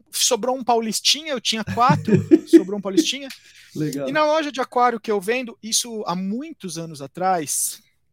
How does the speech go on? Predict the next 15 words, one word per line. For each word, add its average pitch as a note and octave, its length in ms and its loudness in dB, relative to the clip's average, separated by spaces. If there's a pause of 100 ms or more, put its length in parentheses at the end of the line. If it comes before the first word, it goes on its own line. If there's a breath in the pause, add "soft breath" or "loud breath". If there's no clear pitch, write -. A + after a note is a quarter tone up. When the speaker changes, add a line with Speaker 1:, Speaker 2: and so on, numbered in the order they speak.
(100)
Speaker 1:
há C3+ 60 -16
muitos E3+ 460 -10
anos D3 180 -8
atrás D3+ 360 -4
eu F3 60 -6
tive F3+ 280 -4
uma G#3 160 -2
rã, F#3+ 260 0 (240)
Speaker 2:
É. C3 340 -4
Speaker 1:
que B2+ 80 -14
é B2+ 60 -8
uma C3 160 -12
rã, B2+ 420 -10
que - 160 -8
é A#2+ 320 -2